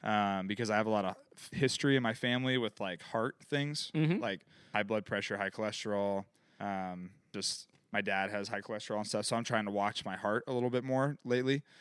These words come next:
Speaker 1: So I've been taking beet, beetroot, which
Speaker 2: Hmm.
Speaker 1: is, like, just beet powder. That's all it is, um, condensed beet powder, and I take it in a, in a capsule form, and it's supposed to be really good for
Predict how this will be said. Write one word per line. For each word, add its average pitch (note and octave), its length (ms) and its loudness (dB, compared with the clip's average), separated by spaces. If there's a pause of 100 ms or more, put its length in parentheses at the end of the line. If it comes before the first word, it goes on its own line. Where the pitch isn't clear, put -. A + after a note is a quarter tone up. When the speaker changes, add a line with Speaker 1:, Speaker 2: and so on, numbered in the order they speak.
(160)
Speaker 1:
So - 100 0
I've G#2+ 60 2
been G#2+ 100 0
taking G#2 360 -2
beet, G#2+ 280 -4 (220)
beetroot, B2 420 0 (300)
which F#3+ 140 -2
Speaker 2:
Hmm. F#3+ 80 2
Speaker 1:
is, G#2 120 -4
like, F2+ 220 -2 (100)
just G2+ 240 -10
beet A2+ 220 -2 (120)
powder. B2+ 460 0 (140)
That's - 140 -16 (120)
all G2+ 200 0
it G2 80 -2
is, G#2+ 320 -2 (340)
um, G2 180 -2
condensed G2 420 -4
beet G2+ 140 -4
powder, A#2 340 2 (340)
and G#2+ 100 0
I G#2+ 60 4
take G#2+ 280 -2
it G#2+ 80 -4
in G2 120 -4
a, F#2+ 100 -4
in G2+ 140 -6
a F#2 80 -4
capsule G2+ 360 0
form, G2+ 540 -4
and G2 240 -4
it's G2 140 -6
supposed G#2 320 -2
to - 60 -8
be F#2+ 100 -4
really F#2+ 240 -2
good F#2+ 260 -4
for F#2 380 -4